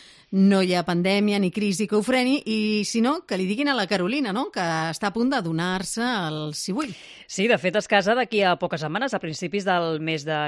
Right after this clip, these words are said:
Speaker 2: juny, del mes que ve. Preparar-ho tot, a ella i a la seva parella els hi ha portat cinc mesos intensius, ja ho tenen tot a punt, però la Carolina ens ha explicat que hi ha una cosa que li ha donat més problemes del que pensava.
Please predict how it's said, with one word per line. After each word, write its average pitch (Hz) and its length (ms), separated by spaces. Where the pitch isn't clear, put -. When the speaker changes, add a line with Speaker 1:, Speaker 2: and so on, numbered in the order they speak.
Speaker 2:
juny, 254 220
del 160 120
mes 156 200
que 160 100
ve. 226 220
Preparar-ho 226 420
tot, 294 320
a 196 140
ella 240 420
i 190 140
a 185 60
la 180 100
seva 214 260
parella 220 460
els 175 160
hi 196 80
ha - 80
portat 233 400
cinc 254 400
mesos 165 340
intensius, 170 800
ja 165 220
ho 160 40
tenen 160 440
tot 220 260
a 196 80
punt, 269 400
però 208 160
la 196 160
Carolina 240 380
ens 262 120
ha 262 60
explicat 233 560
que 214 80
hi 196 100
ha 247 60
una 247 240
cosa 233 400
que 190 180
li 190 140
ha 240 80
donat 226 320
més 214 400
problemes 165 460
del 151 100
que 160 100
pensava. 147 440